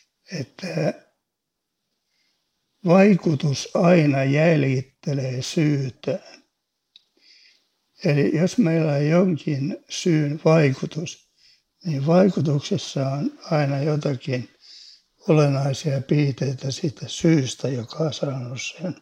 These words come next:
aikaiseksi. Eli kaikki, mitä universumissa on,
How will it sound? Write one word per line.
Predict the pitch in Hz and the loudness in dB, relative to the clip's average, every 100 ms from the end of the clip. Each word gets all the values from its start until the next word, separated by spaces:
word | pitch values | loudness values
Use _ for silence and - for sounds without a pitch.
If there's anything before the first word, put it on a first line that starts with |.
| _ _ _ _ _ _ - | _ _ _ _ _ _ -2
aikaiseksi. | 135 143 - - - - - - - _ _ _ _ _ _ _ - - - - - - - _ _ _ _ | 0 -2 -6 -10 -12 -18 -18 -20 -20 _ _ _ _ _ _ _ -20 -20 -20 -20 -20 -20 -20 _ _ _ _
Eli | 165 160 160 - - 294 | 2 4 4 0 -4 -2
kaikki, | - 208 202 208 | 4 4 4 2
mitä | 175 165 160 | 2 2 2
universumissa | 196 190 156 147 143 165 147 143 - 160 143 | 4 4 2 2 0 0 -2 -2 -2 0 2
on, | 143 233 - | 0 -2 -8